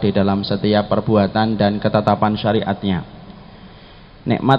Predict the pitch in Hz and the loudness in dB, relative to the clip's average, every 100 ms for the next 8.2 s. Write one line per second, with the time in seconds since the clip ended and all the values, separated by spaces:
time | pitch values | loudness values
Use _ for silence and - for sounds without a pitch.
0 | 127 113 113 110 113 110 127 123 113 104 | 4 4 4 4 4 2 2 0 2 0
1 | 104 98 110 104 113 117 120 120 - - | 2 0 -2 2 4 4 2 0 -6 -8
2 | - 113 117 113 117 123 120 110 120 110 | -2 4 6 6 4 4 2 0 -2 0
3 | 131 131 120 117 113 113 107 117 - 110 | 2 2 2 0 0 0 2 0 2 2
4 | 110 - 120 113 135 131 117 107 110 107 | 2 0 0 0 0 0 2 0 0 2
5 | 101 120 104 117 120 110 101 73 - - | 2 2 0 2 2 2 2 0 -6 -16
6 | - - - - - - - 110 107 101 | -16 -18 -18 -18 -18 -20 -4 0 2 2
7 | 120 113 127 131 143 135 123 120 120 - | 2 2 2 4 6 6 2 4 4 4
8 | 113 | 4